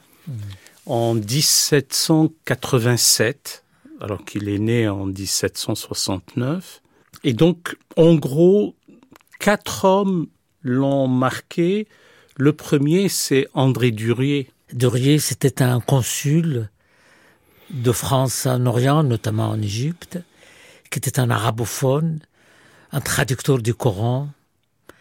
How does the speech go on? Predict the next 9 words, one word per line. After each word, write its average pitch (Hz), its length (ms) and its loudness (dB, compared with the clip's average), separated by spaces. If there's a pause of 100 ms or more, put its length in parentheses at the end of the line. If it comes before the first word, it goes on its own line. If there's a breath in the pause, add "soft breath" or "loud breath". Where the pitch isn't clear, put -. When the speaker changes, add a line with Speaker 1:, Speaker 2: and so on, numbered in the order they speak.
(100)
Speaker 1:
un 123 100 -4
merveilleux 131 400 2
traducteur. 127 460 -2
J'ai, 117 220 -2 (100)
j'ai 110 320 -6 (540 loud breath)
un 120 100 -4
exemplaire 117 380 -2
chez - 180 -4
moi, 101 260 -4